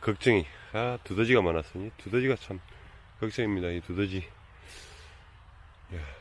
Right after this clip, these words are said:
저는 요즘 두더지와 전쟁입니다. 아, 이놈들. 네, 하여튼 원래는, 야, 신화골드 황금사가, 아, 백주, 어, 제식을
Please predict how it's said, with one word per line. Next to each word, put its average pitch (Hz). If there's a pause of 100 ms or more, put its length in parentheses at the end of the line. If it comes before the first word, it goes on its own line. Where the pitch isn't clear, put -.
(200)
저는 98
요즘 85
두더지와 98
전쟁입니다. 82
아, 104
이놈들. 87 (1500)
네, 113
하여튼 113
원래는, 143 (920)
야, 98
신화골드 113 (1040)
황금사가, 98 (180)
아, 87 (100)
백주, - (1300)
어, 80
제식을 85